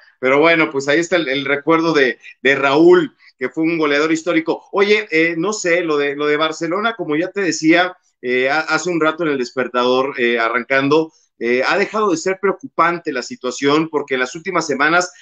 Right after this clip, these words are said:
ha sido de, de, de preocupación todo lo que está pasando, pero hoy ha dejado de ser preocupante para convertirse en triste. Ya a mí, como aficionado, eh, yo creo que el seguidor del Real Madrid le da hasta pena. Hay algunos que están celebrando, pero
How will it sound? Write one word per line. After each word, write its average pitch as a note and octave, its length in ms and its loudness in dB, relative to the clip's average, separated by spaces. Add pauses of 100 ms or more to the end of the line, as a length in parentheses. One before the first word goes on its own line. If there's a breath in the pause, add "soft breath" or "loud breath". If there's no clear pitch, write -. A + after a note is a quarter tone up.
(100)
ha D3 80 0
sido D#3 480 4 (160)
de, B2+ 220 2
de, B2 220 2
de B2 120 0
preocupación C#3 960 0
todo D3+ 160 -6
lo C#3+ 100 -8
que B2+ 100 -20
está C#3+ 180 -14
pasando, C3+ 440 -10
pero C3+ 220 0
hoy G3+ 240 4 (280 soft breath)
ha D3 100 -4
dejado E3+ 260 0
de C#3+ 80 2
ser D#3 180 -4
preocupante D3+ 520 -6
para B2+ 260 -4
convertirse A#2+ 580 -2
en C#3 160 0
triste. D#3+ 560 0
Ya E3 220 0 (100)
a C#3 80 -2
mí, G#3 300 2 (240 soft breath)
como C3+ 240 -2
aficionado, E3+ 880 2
eh, B2 400 0 (280)
yo E3 200 -2
creo F#3 240 -2
que D#3 320 0
el C3 240 -4
seguidor C#3+ 480 -2
del D#3+ 120 0
Real E3+ 200 0
Madrid F3 380 2 (280)
le C3+ 140 -2
da D#3+ 80 2
hasta F#3 260 -4
pena. E3 400 0
Hay E3 160 2
algunos A#3 340 2
que F3 100 -4
están G#3 200 -2
celebrando, E3+ 580 0
pero C3+ 260 -4